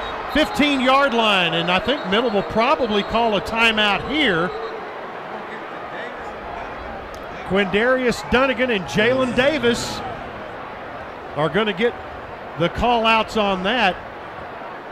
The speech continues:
Millen was sacked seven times by Michigan last week. Middle has sacked him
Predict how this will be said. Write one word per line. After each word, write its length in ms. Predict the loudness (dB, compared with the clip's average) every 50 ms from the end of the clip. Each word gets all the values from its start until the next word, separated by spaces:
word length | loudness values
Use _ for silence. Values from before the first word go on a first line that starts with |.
| -8 -2 0
Millen 320 | 2 2 2 2 0 0
was 100 | -2 -2
sacked 380 | -2 0 0 2 2 2 0 -4
seven 400 | -2 0 2 2 4 2 2 0
times 440 | 0 -2 0 0 2 0 0 -2 -2
by 200 | 2 2 2 2
Michigan 540 | 2 2 0 0 0 -2 -4 -4 -4 -4 -2
last 380 | 0 0 0 0 0 -2 -2
week. 260 | 0 0 2 0 0 -2 -6 -10 -10 -10 -10 -12 -12 -12 -12 -12 -12 -12 -12 -12 -12 -12 -12 -12 -12 -12 -12 -12 -12 -12 -12 -12 -10 -10 -10 -8 -4 0
Middle 280 | 0 2 2 2 2 2
has 160 | 2 0 0
sacked 340 | 2 4 4 4 4 2 0
him 120 | 0